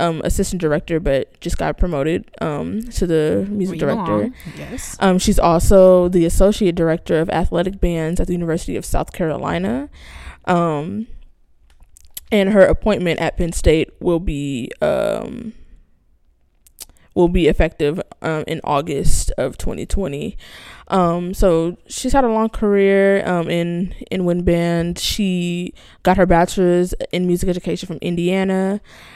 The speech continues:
Speaker 1: Um, and then she got her, uh, graduate degree, um, in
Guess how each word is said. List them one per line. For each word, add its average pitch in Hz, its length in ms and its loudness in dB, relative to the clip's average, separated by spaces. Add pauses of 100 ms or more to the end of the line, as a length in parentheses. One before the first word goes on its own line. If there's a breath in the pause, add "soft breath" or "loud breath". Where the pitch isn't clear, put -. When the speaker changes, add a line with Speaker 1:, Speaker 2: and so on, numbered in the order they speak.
(140 loud breath)
Speaker 1:
Um, 170 480 0 (100)
and 175 220 0
then 170 600 0 (340 soft breath)
she 185 500 -2
got 180 200 2
her, 180 500 2
uh, - 480 2 (140)
graduate 302 560 2
degree, 285 680 -2 (560 loud breath)
um, 190 260 0
in 185 460 2